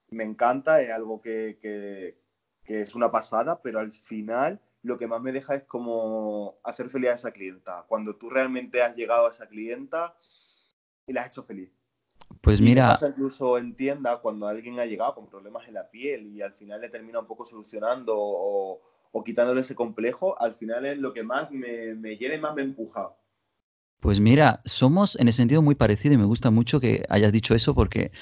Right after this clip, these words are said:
Speaker 2: a mí muchas veces me ha pasado lo mismo. Te preguntan que, eh, bueno, ¿y cuándo te vamos a ver en una película en Hollywood y esto y lo otro? Y yo digo, bueno, es que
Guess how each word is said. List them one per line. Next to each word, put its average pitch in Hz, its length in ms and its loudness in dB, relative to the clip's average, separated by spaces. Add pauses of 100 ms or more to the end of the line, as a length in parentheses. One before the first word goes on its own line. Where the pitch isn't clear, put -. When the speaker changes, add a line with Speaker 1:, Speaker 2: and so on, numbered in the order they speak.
(520)
Speaker 2:
a 117 160 8
mí 135 400 8
muchas 117 240 6
veces 113 140 4
me 139 80 8
ha - 60 0
pasado 98 280 4
lo 95 80 4
mismo. 120 320 4
Te 101 80 -4
preguntan 104 420 2
que, 98 500 2 (400)
eh, 107 380 4
bueno, 139 380 8
¿y 110 180 8
cuándo 120 240 8
te 120 80 6
vamos 117 280 8
a 110 80 8
ver 127 300 8
en 120 80 6
una 117 160 6
película 120 300 4
en 107 140 4
Hollywood 160 420 6
y 127 100 10
esto 143 200 6
y 131 40 6
lo 123 120 8
otro? 151 240 2
Y 127 60 4
yo 131 60 6
digo, 117 180 4
bueno, 151 280 4
es - 140 -4
que 131 260 6